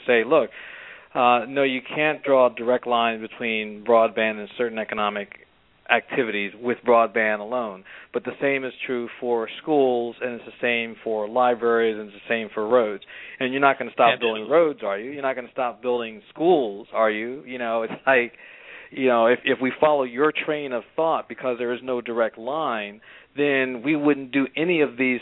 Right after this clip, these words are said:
Speaker 1: things that in the, in the aggregate all contribute to businesses coming into a community.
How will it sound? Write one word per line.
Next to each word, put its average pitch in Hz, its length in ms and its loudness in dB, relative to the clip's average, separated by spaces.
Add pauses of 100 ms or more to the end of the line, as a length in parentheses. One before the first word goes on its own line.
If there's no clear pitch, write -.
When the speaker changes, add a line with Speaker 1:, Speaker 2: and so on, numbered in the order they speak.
Speaker 1:
things 120 380 -4
that 117 240 4
in 123 140 -8
the, 113 100 -2 (100)
in 127 160 -10
the 117 220 -6
aggregate 127 560 2 (220)
all 123 420 6
contribute 117 540 -6
to 113 80 -12
businesses 110 600 -6
coming 104 520 -8
into 107 320 -4
a 92 40 -4
community. 92 600 -8